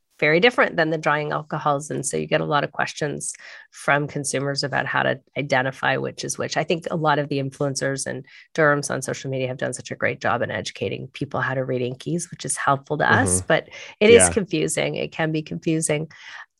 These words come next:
Speaker 1: Probiotics. We had a question about, are probiotics in skincare really effective and important?
Speaker 2: So this is an area of emerging research. Uh, there's, you know, some evidence that shows limited benefit, but,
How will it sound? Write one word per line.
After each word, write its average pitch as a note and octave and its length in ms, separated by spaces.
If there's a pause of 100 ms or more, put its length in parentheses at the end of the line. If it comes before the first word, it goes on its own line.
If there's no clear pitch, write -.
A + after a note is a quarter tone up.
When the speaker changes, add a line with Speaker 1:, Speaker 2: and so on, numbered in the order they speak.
(180)
Speaker 1:
Probiotics. C#4 880
We G3+ 60
had G3 120
a F#3+ 40
question B3+ 480
about, G3 380
are F3 100
probiotics G3 800
in F#3 120
skincare F3 640
really F3 240
effective F#3+ 720
and F3 100
important? - 680 (1200)
Speaker 2:
So F#3+ 480
this E3+ 240
is D#3+ 140
an C#3+ 60
area C#3+ 320
of A#2 120
emerging A2 460
research. C#3+ 680 (120)
Uh, G#2+ 240
there's, A#2 540 (500)
you C3 120
know, A2+ 100
some B2+ 640
evidence C3 360
that - 120
shows A#2+ 280
limited A#2 300
benefit, A#2 560
but, A#2 160